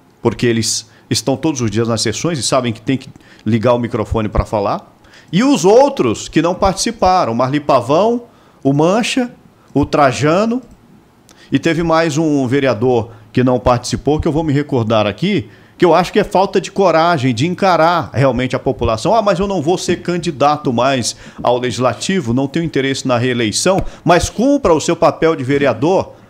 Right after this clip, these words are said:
até o final deste ano, porque até o final do ano você vai continuar recebendo salário de vereador.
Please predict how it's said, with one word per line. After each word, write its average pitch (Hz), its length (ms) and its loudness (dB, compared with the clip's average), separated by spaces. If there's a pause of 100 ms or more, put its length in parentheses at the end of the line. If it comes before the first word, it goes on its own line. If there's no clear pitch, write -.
(340)
até 139 240 2
o 220 80 4
final 196 320 2
deste 175 320 0
ano, 160 300 0 (760)
porque - 200 0
até 160 180 2
o 254 60 2
final 196 220 2
do 160 120 2
ano 220 100 0
você 233 220 0
vai 214 160 2
continuar 220 380 -4
recebendo 190 680 -2 (260)
salário 170 640 2
de 165 120 -2
vereador. 170 680 0